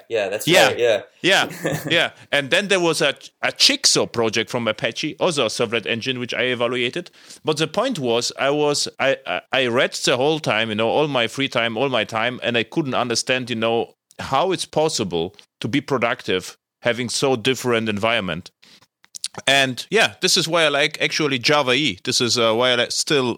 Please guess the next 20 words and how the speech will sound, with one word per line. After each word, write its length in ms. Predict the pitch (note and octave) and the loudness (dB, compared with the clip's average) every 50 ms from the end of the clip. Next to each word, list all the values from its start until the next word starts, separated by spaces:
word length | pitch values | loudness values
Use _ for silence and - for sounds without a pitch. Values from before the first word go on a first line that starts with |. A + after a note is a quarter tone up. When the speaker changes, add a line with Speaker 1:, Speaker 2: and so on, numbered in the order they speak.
| - - | -4 -4
Speaker 2:
stick 340 | - - - G3 F#3 D3+ A#2+ | -4 -2 0 -2 -2 -2 -2
with 180 | A2 G#2+ G2+ | -2 0 0
it, 140 | A2+ C3 - _ - | 0 -2 -4 _ -6
because 380 | C3 A2+ - - B2+ B2+ - | -6 -4 -2 -2 -2 0 0
it's 160 | C3+ - - - - | 0 0 0 0 -2
actually 480 | D#3+ F3 - - E3 B2+ F#2+ F#2 G2 | -2 -2 -2 -2 0 0 0 0 -2
great. 380 | - - F3 G#3+ A#3 C#3+ G2 - | -2 -2 -2 0 0 -2 -2 -4
You 60 | A2 | -4
just 340 | F#2+ - A#2+ A#2+ A#2 - - | -2 0 0 0 -2 -2 -4
rely 400 | A#2+ A2+ G#2 G#2 A2 A2+ A2+ G#2+ - - - - - - - - - - | -2 0 0 2 2 2 0 -2 -4 -10 -20 -20 -20 -20 -20 -20 -8 -4
on 180 | - A2+ A2+ | -2 -2 0
the 100 | G#2 G#2+ | 0 -2
thing, 360 | - - A#2+ A#2 A#2+ B2 B2 - | 0 0 0 0 0 -2 -2 -2
and 300 | A2+ G#2+ G#2 G2 F#2+ F2+ - | 0 0 0 -2 -4 -4 -4
you 120 | A2+ A#2 | -4 -4
can, 360 | A2 - A2 G#2+ G2+ G2+ G2+ | -2 -2 -2 -2 -4 -6 -6
you 80 | G#2 A2 | -6 -4
can 180 | - B2 A2+ G2+ | -4 -2 -2 -2
be 80 | G#2 | -4
productive. 540 | G2 - B2 A#2 A#2+ B2+ - - F#2+ - - | -4 -2 0 0 0 0 -2 -6 -10 -10 -12